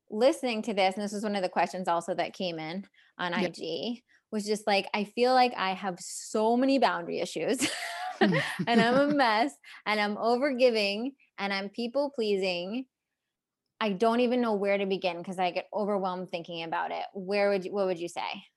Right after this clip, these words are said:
Speaker 1: Where do, where does someone start?
Speaker 2: Well, where I start you in, in the, the book itself is,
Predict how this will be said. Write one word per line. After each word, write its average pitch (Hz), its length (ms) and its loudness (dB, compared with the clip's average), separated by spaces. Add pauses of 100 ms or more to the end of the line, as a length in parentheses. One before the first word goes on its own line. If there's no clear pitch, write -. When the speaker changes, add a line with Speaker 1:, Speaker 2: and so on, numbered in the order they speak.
(140)
Speaker 1:
Where 190 160 0
do, 190 220 2
where 196 160 0
does 196 120 -2
someone 180 260 -6
start? - 300 -8 (460)
Speaker 2:
Well, 208 220 -2
where 190 260 0
I 196 280 -2 (280)
start - 360 -4
you 160 180 -4
in, 160 160 -8
in 156 200 -6
the, 147 240 -4 (100)
the 156 80 -4
book 143 220 -6
itself 165 560 -2
is, 160 460 -6